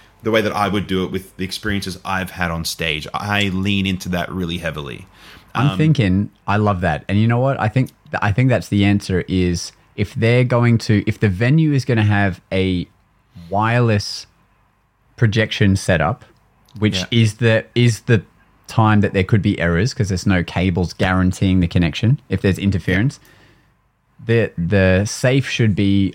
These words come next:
Speaker 2: I have my own camera on a tripod that is also hooked up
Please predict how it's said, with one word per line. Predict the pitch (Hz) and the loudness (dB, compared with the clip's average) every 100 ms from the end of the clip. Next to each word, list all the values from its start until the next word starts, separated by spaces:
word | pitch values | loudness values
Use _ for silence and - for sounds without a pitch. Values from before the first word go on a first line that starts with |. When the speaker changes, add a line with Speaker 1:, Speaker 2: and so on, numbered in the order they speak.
| - | 0
Speaker 2:
I | 95 | 2
have | 90 98 90 - | 4 2 0 -2
my | 95 90 | 0 2
own | 113 127 | 4 2
camera | 110 98 90 | 2 2 2
on | 80 | 0
a | 87 | -2
tripod | - 95 87 92 85 82 | -2 -2 0 0 0 0
that | 95 90 | -2 0
is | 101 92 | -2 -2
also | 95 104 - 87 | 0 0 0 0
hooked | 98 - | 0 0
up | 90 85 | 0 0